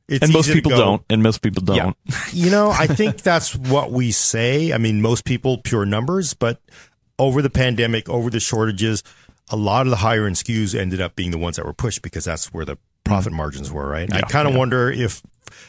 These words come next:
Speaker 1: forty ninety will exceed, I mean, they're clearly, even with all the bad news, they're still sold out everywhere. I kinda wonder, like, yeah, if I'm spending a thousand dollars, I'm gonna go forty ninety anyway. The only thing that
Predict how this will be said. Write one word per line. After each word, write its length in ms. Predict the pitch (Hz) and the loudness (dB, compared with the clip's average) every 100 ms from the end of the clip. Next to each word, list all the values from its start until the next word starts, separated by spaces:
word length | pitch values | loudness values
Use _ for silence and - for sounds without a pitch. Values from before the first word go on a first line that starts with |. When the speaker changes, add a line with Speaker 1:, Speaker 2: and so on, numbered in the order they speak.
| _ | _
Speaker 1:
forty 280 | - 170 175 | 2 2 4
ninety 320 | 156 143 135 | 2 2 2
will 540 | 123 120 117 110 113 - | 2 2 2 2 -2 -4
exceed, 520 | 120 - - 131 110 - - | -6 -2 -2 -2 -4 -10 -8
I 80 | - | -2
mean, 200 | 113 113 | 0 0
they're 100 | 113 | 0
clearly, 480 | - 143 127 120 - | 0 0 2 0 -2
even 340 | 151 175 175 135 | 0 2 2 2
with 120 | 139 | 2
all 120 | 143 | 0
the 80 | 123 | 0
bad 220 | 117 110 | 0 2
news, 240 | 110 101 | 0 0
they're 120 | 87 82 | -2 -4
still 340 | - 131 110 | -2 0 0
sold 300 | - 101 90 | -2 -4 -2
out 220 | 85 85 | -2 -2
everywhere. 560 | 85 92 104 107 110 107 - - - _ | -4 -2 -2 0 -2 -4 -10 -20 -20 _
I 80 | 113 | -4
kinda 220 | 120 156 | 0 2
wonder, 280 | 143 135 131 | 2 2 2
like, 220 | 113 101 | 2 0
yeah, 220 | 131 117 98 | 0 0 0
if 160 | 117 117 | -2 -2
I'm 160 | 165 | -2
spending 220 | 165 185 | -2 -2
a 20 | 160 | 0
thousand 300 | 170 160 160 | 0 0 0
dollars, 320 | 160 156 - | 0 -2 -2
I'm 120 | 117 | -2
gonna 140 | 123 | 0
go 180 | 107 117 | 0 0
forty 320 | 104 120 117 | 0 -2 -2
ninety 320 | 104 104 95 98 | -2 -2 0 -2
anyway. 420 | 127 135 135 139 - - _ | 0 -2 -2 -4 -10 -20 _
The 60 | - | 2
only 180 | 147 160 | 4 4
thing 200 | 151 151 | 2 2
that 260 | 131 120 | 2 2